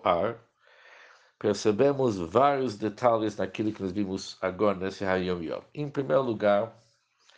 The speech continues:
ela realmente, ela limpa o ar das doenças espirituais. Daqui a pouco vamos entender isso melhor. Além disso, é uma proteção geral.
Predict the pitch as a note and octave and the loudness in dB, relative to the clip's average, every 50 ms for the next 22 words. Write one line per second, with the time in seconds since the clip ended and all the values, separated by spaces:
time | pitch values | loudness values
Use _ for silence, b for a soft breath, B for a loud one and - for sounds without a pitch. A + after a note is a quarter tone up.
0 | b b b b b b b b b b b b b b b _ _ _ - _ | b b b b b b b b b b b b b b b _ _ _ -20 _
1 | _ _ _ _ _ _ - A2+ A2 A2 A2 A2 G#2+ - - _ _ _ _ - | _ _ _ _ _ _ -2 0 2 2 0 -2 -2 -6 -10 _ _ _ _ -18
2 | - A#2+ C3 C#3+ C#3+ C#3+ C#3 A#2+ A#2 A#2+ A#2+ B2 A#2+ A2 - A#2+ A2+ A2+ G#2+ G#2 | -12 -6 0 2 4 4 2 2 0 -4 -4 -4 -8 -8 -8 -6 -6 -4 -6 -8
3 | - _ - _ _ _ _ _ _ _ _ _ _ _ _ _ - - G2+ G2+ | -10 _ -20 _ _ _ _ _ _ _ _ _ _ _ _ _ -4 -4 -2 2
4 | G2 G2 F#2+ G2 G#2 B2 D#3 E3+ E3 D3+ C#3+ - D#3 C#3+ C#3 - - B2 A#2+ - | 4 4 4 4 4 2 2 0 0 -4 -4 0 2 2 2 2 2 0 -2 -2
5 | - - A2 A2 A2 G#2+ A2+ B2 A#2+ - _ _ _ _ _ _ _ _ _ b | 0 0 2 2 4 4 2 0 -2 -8 _ _ _ _ _ _ _ _ _ b
6 | b b b b b b b - A2 G#2+ G2+ G#2+ A2+ G#2 A2 C3 C#3 C3+ C3 A#2 | b b b b b b b -12 -10 -10 -6 -2 0 2 2 2 2 0 -4 -6
7 | - - A#2+ A2+ A2 - - A2 A2 - - - - - C3+ B2+ A2+ A2+ A2 G#2+ | -6 -4 -4 -4 -4 -6 -10 -10 -10 -12 -14 -12 -8 -6 -4 -2 -2 -4 -4 -4
8 | G2+ F#2 F2+ D#2 - - - - - - - _ - - E2+ - - - - - | -2 -2 0 0 -2 -4 -10 -18 -18 -18 -20 _ -16 -16 -12 -6 -4 -4 -2 0
9 | C3 A#2+ A#2 A#2 A2 A2+ A2+ A#2 A2 A2 A2 G#2 G#2 G#2 - G2+ G2+ G2+ G2+ G#2 | -2 -2 -2 0 -2 -2 -2 -2 -6 -8 -8 -10 -10 -10 -12 -10 -8 -6 -6 -6
10 | G#2 - A2+ G#2 G2+ F#2+ F2 E2+ D#2+ D2 - - - _ _ _ _ _ _ B | -6 -8 -6 -4 -4 -4 -4 -4 -6 -8 -8 -10 -14 _ _ _ _ _ _ B
11 | B B B B B B B B B G2+ G2 G#2+ B2+ C#3+ D3+ D3 A#2+ B2 A#2 G#2+ | B B B B B B B B B 2 4 4 4 2 2 0 -2 -4 -4 -4
12 | G#2+ - G#2+ G2+ G2+ G2 F#2 - - G#2+ G2+ - G2+ F#2+ - - B2 A#2 G2+ F2 | -2 0 0 2 2 2 0 0 0 -2 -2 -2 -4 -8 -6 -4 -4 -4 -4 -4
13 | F#2+ F2 D2 D#2 D#2+ E2 F2+ G#2+ - - | -6 -4 -2 0 2 2 2 0 -2 -8